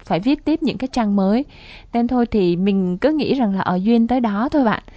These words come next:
Tình cảm nào cũng vậy, không có gì là mãi mãi cả. Mình phải có một cái, gọi là cái, cái, cái, cái điều để tự bảo vệ mình như vậy. Mình đừng tin vào bất cứ, nói là,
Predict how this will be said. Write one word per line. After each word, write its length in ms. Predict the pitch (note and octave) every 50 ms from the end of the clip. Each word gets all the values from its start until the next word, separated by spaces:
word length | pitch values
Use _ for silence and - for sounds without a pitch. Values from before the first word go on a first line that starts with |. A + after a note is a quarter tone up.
| - - - - -
Tình 200 | A3 A3 A3 G#3+
cảm 240 | - G3+ - - G#3+
nào 120 | A3+ G#3
cũng 220 | - - C3 B3+
vậy, 220 | C#4 C4+ - - -
không 260 | - - E4 E4 D#4+
có 60 | F#4
gì 180 | F#4+ F#4+ E4 B3+
là 140 | G#3+ G3+ F3+
mãi 180 | E3 - - A3+
mãi 320 | B3+ B3 G3 - C4 D4+
cả. 280 | - - G#3 D#3+ E3 G3
Mình 200 | G#3+ G#3 G3 G3
phải 220 | - F#3 F3 F3+ - - - - - -
có 420 | A#3 A3+ A#3+ C4+ D4+ E4+ F#4 G4
một 500 | G#4 F#4+ E4+ A3+ F#3+ - - - - -
cái, 240 | - C#4+ D#4+ F4+ F#4+ - - - - - - - - - - -
gọi 180 | D3 C3+ F3
là 180 | G#3 G#3 G3 G3
cái, 360 | - - D4 D#4 E4+ F4 F4+ E4+ -
cái, 140 | E4 E4+ E4
cái, 180 | - - A#3+
cái 160 | - - F4 E4+
điều 280 | B3+ A3+ G#3+ G3 F#3+
để 240 | F#3+ F3+ D#3+ D#3+ E3 - - - -
tự 300 | - A#3 G#3+ - - D#3
bảo 280 | - G3 G3 F#3 F3+ F3
vệ 200 | F#3 A3 G3 C3
mình 220 | F3+ G3+ G3+ F#3+
như 120 | G3+ A#3 B3+
vậy. 220 | B3 A3 - -
Mình 340 | G#3 A#3 A3+ A3 G#3 D#3 A3+
đừng 260 | B3+ B3+ A#3 A#3 A#3
tin 240 | - D4 D#4 D4+ C#4+
vào 120 | C4+ A#3
bất 280 | A#3 E4 - - - -
cứ, 260 | - D4+ D#4+ F4+ G#4 -
nói 340 | A#3+ B3 B3+ B3+ C#4 E4 G#4+ G#4+
là, 160 | D#4+ A3+